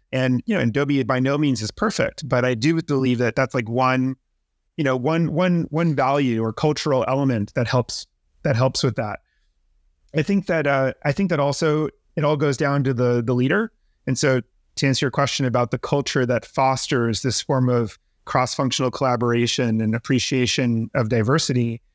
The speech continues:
do you have a leader who is investing their time in new ways of doing things or not, right? Um, do you have a leader who's committed to optimization,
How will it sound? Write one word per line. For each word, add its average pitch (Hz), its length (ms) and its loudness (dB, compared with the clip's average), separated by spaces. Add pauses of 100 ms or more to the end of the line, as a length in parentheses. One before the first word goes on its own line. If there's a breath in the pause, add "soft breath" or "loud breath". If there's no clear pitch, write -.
(920)
do 160 140 -4
you 175 100 2
have 165 180 2
a 170 60 2
leader 170 540 2
who 147 240 0
is 139 300 0
investing 139 920 2 (640)
their 139 180 2
time 139 480 0
in 127 380 0 (300)
new 143 220 2
ways 135 280 2
of 120 100 0
doing 156 240 2
things 220 400 0
or 143 220 0
not, - 420 -2
right? 127 340 2 (440)
Um, 120 420 2 (760)
do 131 140 0
you 131 100 2
have 139 140 4
a 139 40 4
leader 139 180 2
who's 135 120 0
committed 139 340 0
to 135 80 0
optimization, 135 920 0